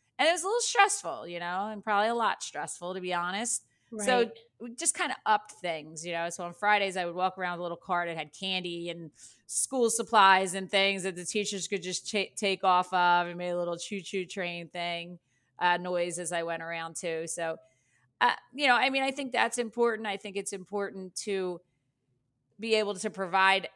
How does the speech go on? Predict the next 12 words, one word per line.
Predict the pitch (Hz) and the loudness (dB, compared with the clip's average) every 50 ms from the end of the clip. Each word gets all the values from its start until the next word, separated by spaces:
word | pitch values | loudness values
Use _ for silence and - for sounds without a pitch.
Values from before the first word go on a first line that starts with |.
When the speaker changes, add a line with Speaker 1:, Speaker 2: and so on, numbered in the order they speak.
| _ _ _ _ _ - - - - _ _ _ _ _ - | _ _ _ _ _ -20 -20 -20 -20 _ _ _ _ _ -14
Speaker 1:
the | 208 208 214 208 202 190 190 180 170 165 - - _ - | -8 -4 0 0 2 2 0 0 -2 -4 -8 -10 _ -2
educational | 214 214 202 185 196 - 220 220 233 269 - - - 196 165 147 | 2 2 2 2 0 -2 0 0 0 0 0 -4 -4 -4 -6 -8
experience | 165 - - - 190 185 185 180 180 180 - | -10 -10 -10 -6 -4 -4 -4 -4 -6 -8 -10
for | - 180 185 175 175 | -10 -8 -6 -6 -4
our | - - 185 | -4 -4 -4
teachers' | 180 - - 196 175 175 170 170 165 | -4 -6 -8 -10 -10 -10 -12 -12 -12
children. | - - - 285 269 247 185 180 - 139 - - 180 | -12 -6 -2 0 0 0 0 -2 -6 -8 -10 -10 -10
So | - - 196 185 185 185 | -8 -6 -4 -2 -2 -2
one | 185 202 208 208 | -2 -2 -2 -2
of | 202 185 | -4 -4
the | 190 190 180 | -6 -8 -8
things | - - 202 190 180 185 180 170 - | -6 -6 -6 -6 -6 -8 -8 -10 -12